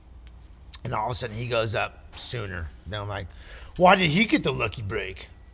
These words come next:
Why, why is he going up, up and, and he's got the, the prize fight up at Vegas,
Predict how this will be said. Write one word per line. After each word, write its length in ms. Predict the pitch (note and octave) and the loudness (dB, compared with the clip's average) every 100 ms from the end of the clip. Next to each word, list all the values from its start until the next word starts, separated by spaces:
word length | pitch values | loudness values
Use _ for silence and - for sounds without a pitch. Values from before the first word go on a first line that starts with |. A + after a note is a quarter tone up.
| - - - | -20 -20 -8
Why, 180 | - C#3 | 0 2
why 200 | C#3 E3 | 4 2
is 160 | F#3+ D#3 | 2 0
he 100 | G#3+ | -2
going 360 | G3+ D3+ A#2+ F#2+ - - - | -4 -6 -8 -12 -16 -10 -6
up, 200 | C#3+ - | -6 -2
up 300 | C#3+ A#2 - | -4 -4 -10
and, 160 | C#3 C3+ | -8 -6
and 200 | C3 B2+ | -4 -4
he's 180 | B2 D#3+ | -2 -4
got 240 | D3+ C3+ B2 | 0 0 0
the, 200 | A2+ A2+ | -2 -2
the 80 | A#2+ | -4
prize 400 | G2+ C#3 B2 G#2+ | 0 2 2 2
fight 320 | - G#2+ G2+ - - - - - - - - - - - - - - - - | 0 0 -2 -6 -18 -20 -20 -20 -20 -20 -20 -20 -20 -20 -20 -20 -20 -14 -8
up 200 | G#2+ G#2+ | -6 -6
at 120 | F#2+ | -6
Vegas, 640 | G2+ G2+ F#2+ F2+ - - | -4 -4 -4 -6 -6 -6